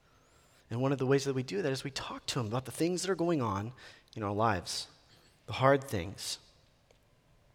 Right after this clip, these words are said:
And the reason that I know beyond a shadow of a doubt that God wants this for us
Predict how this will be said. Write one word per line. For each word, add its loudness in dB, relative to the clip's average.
And 0
the 0
reason 6
that 6
I 4
know 6
beyond 0
a -2
shadow 4
of -2
a 2
doubt 0
that -2
God 2
wants -2
this 0
for 4
us 0